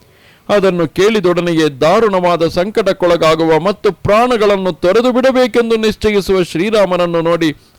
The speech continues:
ಅಣ್ಣನ ವಿಷಯದಲ್ಲಿ ಅತ್ಯಂತ ಅನುರಕ್ತನಾದ ಮೇಧಾವಿಯಾದ ಲಕ್ಷ್ಮಣನು ಬದುಕುವುದಿಲ್ಲ. ಅರಣ್ಯಕ್ಕೆ ಹೋದ ಸಹೋದರರಿಬ್ಬರು ಮೃತರಾದರೆಂದು ತಿಳಿದೊಡನೆಯೇ ಅತ್ತಲಾಗಿ ಭರತನು ಸಾಯುತ್ತಾನೆ.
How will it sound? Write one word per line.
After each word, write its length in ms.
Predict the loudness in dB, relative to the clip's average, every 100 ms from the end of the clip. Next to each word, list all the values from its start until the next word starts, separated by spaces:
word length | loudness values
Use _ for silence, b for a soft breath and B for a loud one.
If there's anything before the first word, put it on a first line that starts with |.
| b -6
ಅಣ್ಣನ 320 | -2 -2 -2
ವಿಷಯದಲ್ಲಿ 680 | -4 -4 -4 -2 -2 -4 -8 b b b
ಅತ್ಯಂತ 480 | -6 -4 -2 -2 -2
ಅನುರಕ್ತನಾದ 840 | -4 -2 0 0 0 -2 0 0 0 -4 B B -2
ಮೇಧಾವಿಯಾದ 720 | 0 2 2 2 2 2 2
ಲಕ್ಷ್ಮಣನು 680 | 0 0 -2 -4 -4 -2 -2
ಬದುಕುವುದಿಲ್ಲ. 680 | -2 -2 -2 -2 -2 -2 -4 -8 -14 _ _ b b b -4
ಅರಣ್ಯಕ್ಕೆ 540 | 0 0 0 -2 0
ಹೋದ 340 | 0 0 0 -2
ಸಹೋದರರಿಬ್ಬರು 1080 | 0 2 2 2 0 0 0 0 0 0
ಮೃತರಾದರೆಂದು 840 | -2 -2 0 2 2 2 2 0
ತಿಳಿದೊಡನೆಯೇ 760 | -2 -4 -2 0 0 0 0 0
ಅತ್ತಲಾಗಿ 640 | -2 -4 -2 0 0 0
ಭರತನು 600 | -2 -2 -2 0 -2 -2
ಸಾಯುತ್ತಾನೆ. 640 | -2 -2 0 -2 -2 -2